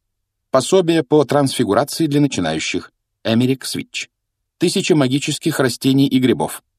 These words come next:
Филида Спора. Магические отвары и зелья. Жик Мышьяков. Фантастические звери. Места обитания.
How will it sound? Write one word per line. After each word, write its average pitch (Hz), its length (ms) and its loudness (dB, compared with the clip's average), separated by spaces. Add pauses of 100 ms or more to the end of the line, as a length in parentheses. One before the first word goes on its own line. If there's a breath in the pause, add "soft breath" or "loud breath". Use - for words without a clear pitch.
(280)
Филида 113 580 0
Спора. - 400 -8 (680)
Магические 170 680 0
отвары 110 480 0
и 147 140 -2
зелья. 80 420 -4 (260)
Жик 104 360 -2
Мышьяков. - 760 -6 (720)
Фантастические 147 840 -2
звери. 87 460 -2
Места 113 300 0
обитания. 71 540 -4